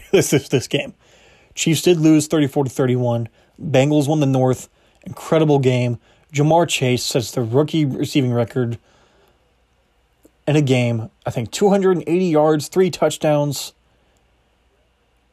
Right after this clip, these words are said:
And it's one of those games, I'm gonna say it as a Chiefs fan, there's nothing you can do to stop that team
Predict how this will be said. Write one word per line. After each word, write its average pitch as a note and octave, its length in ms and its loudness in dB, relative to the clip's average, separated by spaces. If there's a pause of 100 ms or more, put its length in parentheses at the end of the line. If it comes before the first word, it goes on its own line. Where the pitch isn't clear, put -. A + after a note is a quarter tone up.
(180)
And C3 120 0
it's A#2 140 -4
one D3+ 220 2
of F3+ 60 6
those F3+ 180 4
games, E3+ 360 0
I'm D3 60 -4
gonna C#3+ 60 -2
say E3 180 0
it E3 60 2
as D3 100 -4
a - 20 -12
Chiefs E3+ 200 -4
fan, D#3 200 -6 (600)
there's G#3+ 180 0
nothing C#3 300 0
you A#2+ 80 -2
can A#2 140 -4
do A2+ 120 -2
to A2 60 -2
stop B2 300 0
that B2+ 160 0
team B2 340 -4